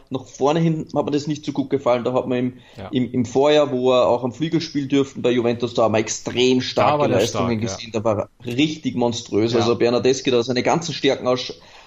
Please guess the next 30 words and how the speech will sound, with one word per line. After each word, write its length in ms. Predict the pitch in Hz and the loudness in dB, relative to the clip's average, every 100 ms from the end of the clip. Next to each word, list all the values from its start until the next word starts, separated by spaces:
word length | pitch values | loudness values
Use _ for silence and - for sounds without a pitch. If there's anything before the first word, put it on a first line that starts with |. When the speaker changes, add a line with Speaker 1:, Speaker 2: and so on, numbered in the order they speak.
| - | -4
Speaker 1:
ausspielen 420 | 147 147 156 143 | -2 0 -2 -2
können. 280 | 151 139 139 - - | 0 -2 -4 -10 -8
Und 280 | 151 147 - | -4 -4 0
bei 380 | 123 123 123 120 - _ | 2 4 4 0 -10 _
Juve 240 | - 180 226 | -6 0 2
ist 140 | 190 | 2
es 100 | 170 | 0
halt 160 | 160 147 | -2 -2
so, 360 | - 185 - - _ - | 0 0 -2 -10 _ -6
dass 400 | 131 - - _ | -6 -6 -14 _
im 160 | 120 131 | -6 -2
Mittelfeld 440 | 202 196 127 - | -2 0 0 2
eher 160 | 131 143 | 2 2
so 160 | 143 | 4
auf 140 | 127 - | 2 2
der 140 | - | 0
Acht 280 | - - - | 0 -2 -4
oft 280 | 151 - 156 | -4 -4 -10
ein 80 | |
bisschen 280 | 143 156 151 | -8 -8 -8
so 140 | 139 139 | -6 -4
die 140 | 139 | -2
Kreativität 720 | 117 123 120 131 123 113 120 | 2 2 2 -2 -2 -2 -2
fehlt. 360 | - 95 101 - | 0 0 0 -4
Das 120 | 110 | -4
bringt 240 | 143 - | 0 0
nicht 180 | 139 92 | 0 -2
jeder 200 | 120 123 | 0 2
mit. 280 | 123 165 - - | 2 0 -4 -12
Speaker 2:
Ja. 160 | 104 101 | -8 -8